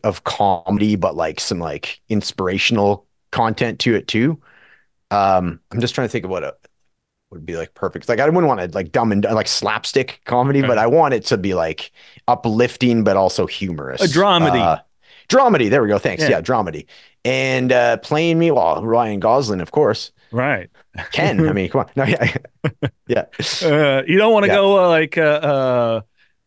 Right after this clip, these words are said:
Speaker 2: Ryan Reynolds, another fellow Canadian?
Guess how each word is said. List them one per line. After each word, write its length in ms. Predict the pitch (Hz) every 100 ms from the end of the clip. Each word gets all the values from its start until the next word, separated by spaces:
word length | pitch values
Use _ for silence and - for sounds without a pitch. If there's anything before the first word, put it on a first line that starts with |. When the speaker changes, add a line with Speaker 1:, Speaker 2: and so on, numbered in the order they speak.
| _ _ - _ _ _ _ _ _
Speaker 2:
Ryan 340 | 156 151 165 151
Reynolds, 480 | 147 175 180 180 156
another 280 | 139 156
fellow 280 | 143 160 151
Canadian? 640 | 147 147 139 160 185 196